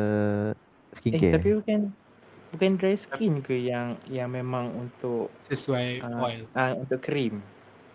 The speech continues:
Speaker 2: Kalau
Speaker 3: Hmm.
Speaker 2: untuk cream, eh? Oh,
Speaker 1: Ha.
Speaker 2: okey. Silap, silap.
Speaker 3: Rasa ku-,
Speaker 2: Ingat-,
Speaker 3: kulit
Speaker 2: ingatkan
Speaker 3: aku ni
Speaker 2: water
Speaker 3: kan,
Speaker 2: base.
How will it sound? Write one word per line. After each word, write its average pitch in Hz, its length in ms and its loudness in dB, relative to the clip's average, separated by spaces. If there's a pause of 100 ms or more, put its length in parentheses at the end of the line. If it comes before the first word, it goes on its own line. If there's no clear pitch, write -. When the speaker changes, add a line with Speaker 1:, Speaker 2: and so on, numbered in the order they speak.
(120)
Speaker 2:
Kalau - 140 4
Speaker 3:
Hmm. 117 80 4
Speaker 2:
untuk 127 160 8
cream, 127 300 8
eh? 87 160 2 (500)
Oh, - 80 -12
Speaker 1:
Ha. - 100 0 (140)
Speaker 2:
okey. 90 240 4 (800)
Silap, 87 260 4
silap. 85 180 -2
Speaker 3:
Rasa - 200 0
ku-, 214 240 0 (100)
Speaker 2:
Ingat-, - 180 2
Speaker 3:
kulit 196 220 8
Speaker 2:
ingatkan 180 140 6 (100)
Speaker 3:
aku 131 100 8
ni - 0 - (100)
Speaker 2:
water 120 100 8
Speaker 3:
kan, 135 220 8
Speaker 2:
base. 123 100 -8